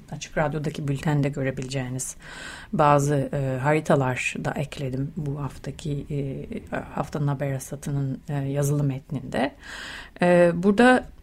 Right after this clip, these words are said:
e, doğrudan aslında araştırmacılar bunların bağlantılı olduğunu söylemiyorlar ama haritaları yan yana koyduğunuzda müthiş bir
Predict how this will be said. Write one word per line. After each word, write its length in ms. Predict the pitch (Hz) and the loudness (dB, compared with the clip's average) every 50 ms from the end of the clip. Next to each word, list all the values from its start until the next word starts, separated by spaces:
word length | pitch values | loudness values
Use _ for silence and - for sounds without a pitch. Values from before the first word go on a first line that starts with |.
| - - - - - | -20 -20 -8 2 4
e, 120 | 202 190 | 6 8
doğrudan 400 | 190 214 220 220 233 233 240 247 | 10 10 12 10 10 10 10 10
aslında 300 | 240 208 214 208 214 220 | 12 10 10 8 8 10
araştırmacılar 800 | 220 202 196 196 196 - 196 190 196 202 196 202 202 202 208 196 | 10 12 10 10 8 6 4 6 6 6 6 8 8 8 8 8
bunların 300 | 185 190 196 190 190 185 | 8 6 6 6 6 8
bağlantılı 540 | 180 175 170 175 180 190 190 - - 196 190 | 8 8 8 6 4 4 2 0 0 2 2
olduğunu 260 | 185 180 180 196 196 | 2 4 2 0 2
söylemiyorlar 720 | - - 185 180 202 226 226 208 156 139 139 147 165 - | 2 4 4 6 6 6 6 6 4 4 4 2 2 2
ama 220 | - 170 165 170 | 2 2 2 2
haritaları 440 | 170 165 175 170 - 180 170 170 170 | 0 0 -2 0 0 0 0 2 2
yan 160 | 175 175 170 | 4 4 4
yana 320 | 175 180 180 170 160 156 151 | 4 4 4 2 2 2 0
koyduğunuzda 760 | - 160 160 156 147 160 156 160 160 165 165 170 175 196 190 | 0 0 0 0 0 0 0 2 2 2 0 0 0 0 0
müthiş 420 | 180 180 - - 196 - - - | 0 0 -2 -4 -4 -4 -2 -2
bir 340 | 160 143 - - - - | 0 2 2 2 0 -2